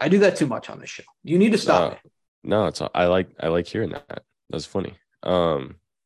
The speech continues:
Speaker 2: yeah, man, Bengals all the way. They got the, they got the stuff. I don't think the Chiefs, uh, defense is gonna keep up with their offense. I am concerned about the Bengals O-line, but they, uh, they,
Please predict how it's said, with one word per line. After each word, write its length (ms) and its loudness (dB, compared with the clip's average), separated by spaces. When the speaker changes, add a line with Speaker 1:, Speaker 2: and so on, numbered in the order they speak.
Speaker 2:
yeah, 180 0
man, 280 0
Bengals 320 0
all 120 -2
the 100 -2
way. 260 -2
They 160 -4
got 240 -4
the, 100 -6
they 100 -2
got 220 -2
the 140 -6
stuff. 580 -4
I 60 0
don't 180 0
think 180 -4
the 80 -8
Chiefs, 580 -4
uh, 140 0
defense 440 -2
is 80 -4
gonna 160 0
keep 180 -6
up 140 -2
with 80 -6
their 160 0
offense. 500 -2
I 80 2
am 100 4
concerned 460 2
about 180 2
the 80 -8
Bengals 380 0
O-line, 420 2
but 240 -6
they, 260 -2
uh, 200 0
they, 180 -4